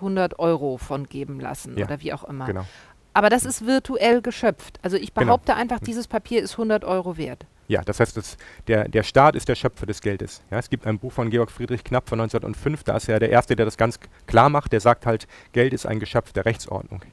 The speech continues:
Speaker 2: Ja, also das heißt, wir hatten natürlich früher mal, hatten wir diese Goldmünzen und dann haben wir immer gedacht, dass der Wert des Geldes daher kommt, dass man dafür Gold bekommt.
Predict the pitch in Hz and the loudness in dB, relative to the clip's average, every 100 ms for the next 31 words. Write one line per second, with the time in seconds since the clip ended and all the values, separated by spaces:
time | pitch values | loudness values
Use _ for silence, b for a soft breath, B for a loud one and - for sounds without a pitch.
0 | - 107 - - - 117 - B B B | -10 -10 -4 -6 0 -2 -2 B B B
1 | _ 107 139 139 - 127 - - 170 151 | _ 2 4 2 0 -2 -4 -2 2 4
2 | 123 131 139 117 131 123 120 110 113 123 | 4 4 2 -4 -2 0 0 -2 2 4
3 | 143 113 107 - 131 107 110 113 113 113 | 4 0 -2 -4 -6 -2 -2 0 0 0
4 | 123 139 120 110 117 - - - 110 101 | 2 2 2 2 0 -2 -14 -2 0 2
5 | 117 120 - 117 113 - 107 107 113 104 | 0 -2 -2 0 0 0 0 0 -2 -4
6 | 113 - 107 107 107 104 104 143 - - | -6 -4 -4 -2 -4 0 2 2 0 -6
7 | 104 131 | -6 -6